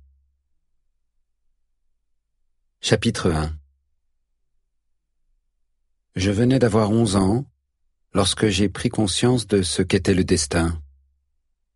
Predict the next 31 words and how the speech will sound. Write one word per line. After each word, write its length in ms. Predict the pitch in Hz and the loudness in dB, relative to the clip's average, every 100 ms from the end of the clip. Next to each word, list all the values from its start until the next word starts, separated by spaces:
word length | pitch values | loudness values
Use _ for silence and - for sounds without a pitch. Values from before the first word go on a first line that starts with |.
| _ _ _ _ _ _ _ _ _ _ _ | _ _ _ _ _ _ _ _ _ _ _
Il 100 | 92 | -10
faisait 300 | 87 131 123 | -2 0 2
nuit, 420 | 110 95 90 151 - _ _ _ _ _ _ _ - | 2 4 2 0 -6 _ _ _ _ _ _ _ -8
un 80 | 101 | -4
peu 120 | - | -2
froid. 380 | - - 87 90 _ _ _ _ _ _ _ _ _ _ _ _ | -2 -4 -6 -8 _ _ _ _ _ _ _ _ _ _ _ _
Ça 160 | - 113 | -6 -2
s'est 140 | - | -2
passé 220 | 101 95 107 | 0 0 0
dans 120 | 98 | 2
le 60 | |
garage 300 | 92 87 92 | 2 2 2
de 80 | 85 | 0
mes 120 | 90 | 0
grands-parents. 600 | 85 87 80 78 78 82 - _ _ _ _ _ _ _ _ _ _ _ _ _ _ | 0 -2 -2 -2 -2 -4 -12 _ _ _ _ _ _ _ _ _ _ _ _ _ _
C'est 180 | - - | -10 -6
drôle, 400 | 90 87 139 92 - _ _ _ _ _ _ - | -2 0 0 -2 -8 _ _ _ _ _ _ -8
en 80 | 90 | -4
repensant 440 | 101 107 107 120 | -2 0 0 0
à 40 | 98 | 0
cette 220 | - 82 | 0 -2
soirée 600 | - 90 90 139 127 95 | -2 0 2 4 2 0
et 360 | - 87 85 82 | -2 0 0 -2
à 60 | |
tout 220 | 80 - 87 | -6 -6 -6
ce 100 | - | -2
qui 120 | 92 | 0
m'est 220 | 87 82 | 0 0
arrivé 300 | 82 87 92 | 0 0 0
d'important 520 | 92 82 90 - 101 | 0 0 -2 0 0
depuis, 460 | 90 82 - 139 | 0 -2 -2 -2